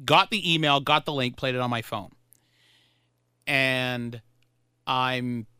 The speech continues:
kinda in and kind of out. And it got to the point where it actually woke me out of bed and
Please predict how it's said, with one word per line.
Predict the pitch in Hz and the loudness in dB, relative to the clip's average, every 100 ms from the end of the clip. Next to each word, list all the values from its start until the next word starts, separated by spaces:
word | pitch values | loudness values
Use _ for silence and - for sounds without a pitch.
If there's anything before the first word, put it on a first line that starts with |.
| _ _ | _ _
kinda | - 143 139 | -6 -4 -4
in | 143 139 139 | -4 -2 -4
and | 131 | -6
kind | 143 135 | -4 -4
of | 127 | -2
out. | 123 131 | -2 -2
And | 135 135 | -4 -4
it | 147 131 | -4 -2
got | 156 - | -2 -2
to | 170 | -6
the | |
point | 151 160 143 | 0 0 0
where | 135 135 | 0 2
it | 135 | 2
actually | 139 - 131 | 2 0 0
woke | 127 131 | -2 0
me | |
out | 127 127 | 0 -2
of | 113 | -2
bed | 127 120 120 - | 0 0 0 -2
and | 120 117 117 | 0 2 0